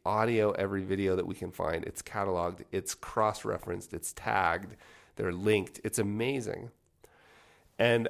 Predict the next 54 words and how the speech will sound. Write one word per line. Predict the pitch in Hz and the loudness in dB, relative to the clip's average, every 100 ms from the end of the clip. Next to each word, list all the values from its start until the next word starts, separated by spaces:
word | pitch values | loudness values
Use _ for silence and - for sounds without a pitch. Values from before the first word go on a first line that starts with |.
| - | 4
I | 139 | 6
don't | 160 | 6
know | 151 | 6
what | 127 120 | 6 4
the | 110 - - | -2 -6 -4
numbers | 123 120 127 123 110 | 4 8 8 8 8
are, | 104 98 | 6 6
but | 101 | 6
I'm | 104 | 6
always | 113 113 110 | 8 8 8
saying | 110 104 | 4 4
between, | 101 - 107 95 90 - | 2 -2 -2 -2 -4 -2
uh, | 107 | -2
sometimes | 98 110 107 | 0 0 2
I | 101 | 0
say | 90 92 | 0 2
eight | 107 113 | 2 2
thousand, | 98 95 95 104 104 | 4 4 4 0 -2
sometimes | 101 104 | -2 -2
I | 107 104 | -4 -6
say | 101 | -6
four | 104 101 | -4 -2
thousand, | 98 104 | -4 -4
sometimes | 107 107 104 | -4 -2 0
I | 101 | -2
say | - | 0
twenty | - 107 | 2 2
thousand. | 104 98 - | 4 2 6
I | |
don't | 156 | 6
know | 180 | 8
what | 156 | 6
the | - | 6
actual | 110 117 - | 4 4 2
numbers | 117 107 110 | 0 2 2
are, | |
but | 107 123 | 2 6
there's | 147 131 | 6 6
lots | 131 123 117 117 | 6 6 4 0
of | |
stuff | 98 - 98 139 | -6 -2 -2 -2
in | |
there. | 156 185 208 - - - - - _ | 4 4 4 -2 -20 -20 -20 -20 _
And | 151 151 160 | 10 10 10
the | |
way | 160 170 | 8 10
I | 190 | 8
think | 196 202 | 8 4
about | 175 156 | 4 6
that | 127 | 6
big | 139 123 | 4 6
pile | 147 135 | 6 8
of | 120 | 4
stuff | - - 139 | 2 0 0